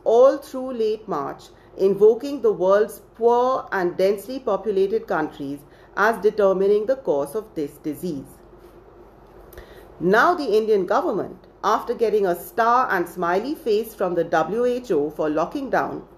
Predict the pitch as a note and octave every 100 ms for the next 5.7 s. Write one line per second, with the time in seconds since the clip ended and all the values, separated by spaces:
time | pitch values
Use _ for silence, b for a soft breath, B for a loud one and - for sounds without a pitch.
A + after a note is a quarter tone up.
0 | - B B B - A#3+ A3+ D4+ E4+ F4+
1 | A#3 G#3 G#3+ A3+ - F#3 F3+ - G3 F#3
2 | F#3 - A#3 D4+ D4 E4 G3+ E3 D3 E3
3 | E3+ D#3+ E3+ - F#3 G3+ G3 G3 F4+ G#3
4 | D#3 - A#3+ A#3+ F#3 A3 A3+ - F#3+ D3
5 | D3 D#3 E3+ B3 E3+ -